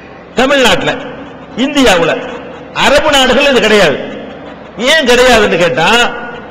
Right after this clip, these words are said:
குர்ஆன் வந்து அரபியில் இருக்கிறது, நபிகள் நாயகத்தினுடைய பேச்சுக்கள் எல்லாம் அரபு மொழியில் இருக்கிறது. அவன் அரபியில படிக்கிறானா, அவனுக்கு தெரிஞ்சு போயிடுது,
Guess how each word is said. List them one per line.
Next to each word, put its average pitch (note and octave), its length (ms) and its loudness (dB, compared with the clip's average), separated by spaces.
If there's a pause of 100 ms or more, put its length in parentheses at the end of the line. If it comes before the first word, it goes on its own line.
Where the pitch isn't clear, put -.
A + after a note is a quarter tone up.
குர்ஆன் B3 480 2
வந்து A#3+ 160 2
அரபியில் A3 480 2
இருக்கிறது, D#3+ 340 0 (1000)
நபிகள் C4 440 2
நாயகத்தினுடைய A3+ 680 4 (100)
பேச்சுக்கள் A#3+ 540 2
எல்லாம் A#3+ 240 4
அரபு C4 280 4
மொழியில் A3+ 320 4
இருக்கிறது. E3+ 320 0 (760)
அவன் A#3+ 320 2
அரபியில C4 360 4
படிக்கிறானா, A3+ 580 2
அவனுக்கு A#3+ 300 2
தெரிஞ்சு B3 240 2
போயிடுது, F3 280 2